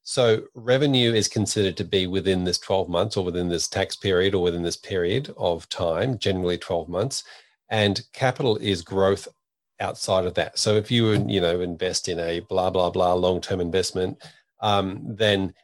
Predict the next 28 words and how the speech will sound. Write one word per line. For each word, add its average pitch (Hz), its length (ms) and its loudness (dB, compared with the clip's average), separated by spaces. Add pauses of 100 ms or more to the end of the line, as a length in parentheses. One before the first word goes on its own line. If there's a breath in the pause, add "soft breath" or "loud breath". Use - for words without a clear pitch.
you're 113 280 2
talking 104 400 0
about 90 320 2
capital 98 300 0
growth 87 360 -2
of 85 140 -4
that 87 140 -2
investment, 82 520 -6
not 101 260 -4
necessarily 90 580 -4
revenue 92 500 0
in 85 120 -2
this 85 160 -6
financial - 600 -8
year. - 180 -6 (640 soft breath)
So 101 200 -2
that's 127 280 0
where 120 100 4
it 104 120 -2
gets, 98 300 -2
that's 110 300 -2
where 95 120 2
it 95 80 -4
gets 92 240 -2
really 85 300 -2
muddy 87 440 -2
and 95 160 -2
messy 123 460 -2